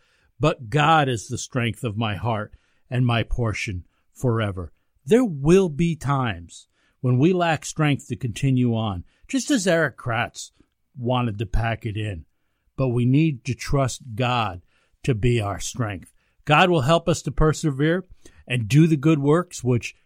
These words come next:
he has called us to do. Ephesians chapter two, verse ten says, "For we are his workmanship,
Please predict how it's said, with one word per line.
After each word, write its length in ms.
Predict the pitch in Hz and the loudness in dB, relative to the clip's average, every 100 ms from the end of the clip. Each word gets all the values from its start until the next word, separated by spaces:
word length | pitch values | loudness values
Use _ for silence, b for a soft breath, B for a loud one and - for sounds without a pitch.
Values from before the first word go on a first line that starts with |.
| _ | _
he 180 | 180 180 | 2 4
has 240 | 165 165 | 2 -2
called 320 | - 170 165 | -2 0 2
us 120 | 160 - | 0 -2
to 160 | - - | -10 0
do. 320 | 135 185 208 _ _ _ _ | 2 2 0 _ _ _ _
Ephesians 520 | 127 - 170 139 147 | -4 4 4 4 0
chapter 320 | - 160 151 135 | 2 0 2 -2
two, 240 | - 151 | 0 2
verse 240 | 135 139 | 2 0
ten 240 | - 151 151 | 0 0 0
says, 220 | - 113 | -2 -4
"For 180 | - 127 | 0 0
we 280 | 120 170 165 | 2 2 2
are 140 | 135 | 0
his 240 | 117 143 | 0 -2
workmanship, 680 | 120 135 131 117 - 113 90 | -2 -2 -2 -4 -4 -10 -16